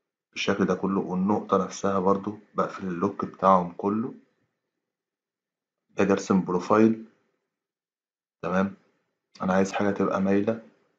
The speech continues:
تبقى طبعًا جاية في نص البر مش في أوله، آه، ن-، نص الحلقة قصدي، يعني البر بتاعي يبقى جاي في نص الحلقة، فأنا مثلًا أنا هعمل حاجة بالشكل ده كده، تمام؟ وأجي أسحب دي عشان يبقى في نصه،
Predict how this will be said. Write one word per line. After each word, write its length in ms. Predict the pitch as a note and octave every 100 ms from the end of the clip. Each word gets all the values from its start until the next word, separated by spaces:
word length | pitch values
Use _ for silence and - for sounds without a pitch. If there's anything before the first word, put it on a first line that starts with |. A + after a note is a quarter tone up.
| _ _ _ _ _ _ -
تبقى 180 | F#2 F#2+
طبعًا 340 | G2+ G2 G2 E2
جاية 300 | G2+ G#2+ G#2
في 180 | -
نص 380 | G#2+ A2 - -
البر 520 | F2+ F2 G2 G2+ G2
مش 240 | G2 G#2+ -
في 160 | -
أوله، 400 | E2+ F2+ F#2+ B2 - - _ _ _ _ _ _ _ _ _ _ F#2
آه، 200 | F2+ F#2
ن-، 280 | F#2+ G2
نص 220 | G#2+ A2 G2+
الحلقة 460 | - A2 G2 F2+
قصدي، 380 | G2+ G2+ A2 A#2 -
يعني 160 | F2 E2
البر 280 | - F#2+
بتاعي 240 | F#2 G2 F#2
يبقى 220 | - E2
جاي 160 | F#2+ F#2+
في 120 | G2
نص 160 | -
الحلقة، 300 | G2 - A2+
فأنا 240 | - G2 F#2+
مثلًا 320 | G2 F#2+ F2
أنا 100 | F#2
هعمل 200 | F#2+ F#2
حاجة 180 | - F#2+
بالشكل 360 | F#2 - F#2+
ده 120 | F2 F#2+
كده، 240 | A2+ C3 - _ _ _ _ _ _ _ _ _ _ _ _ _ _ _ _ _
تمام؟ 360 | - - A#2 - _ _ _ _ _ _
وأجي 440 | F#2+ G2 F#2+ F#2+ F#2
أسحب 300 | - F#2 F2
دي 100 | G2
عشان 240 | - F2+
يبقى 240 | F2+ -
في 160 | F2+ -
نصه، 380 | G2 - -